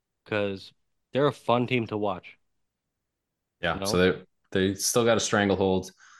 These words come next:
Speaker 2: on that N F C North. Vikings lose. Packers also lose. Um, we'll get to that on Sunday right now. Why not? Tampa Bay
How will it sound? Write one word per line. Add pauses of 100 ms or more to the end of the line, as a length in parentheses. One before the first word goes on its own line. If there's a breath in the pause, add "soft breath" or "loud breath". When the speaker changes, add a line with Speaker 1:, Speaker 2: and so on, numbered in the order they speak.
(280 soft breath)
Speaker 2:
on
that
N
F
C
North.
Vikings
lose.
Packers
also (120)
lose. (520 soft breath)
Um,
we'll
get
to
that
on
Sunday (260)
right
now. (160)
Why
not?
Tampa
Bay